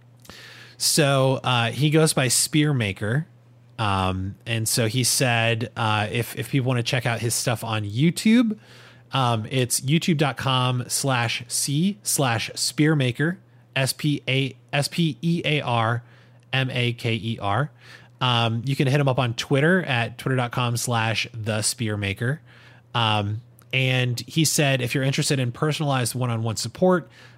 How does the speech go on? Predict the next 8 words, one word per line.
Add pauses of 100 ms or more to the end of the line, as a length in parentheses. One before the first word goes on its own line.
(120)
uh,
he's
reachable
through (140)
Twitter (360)
or
spearmaker
river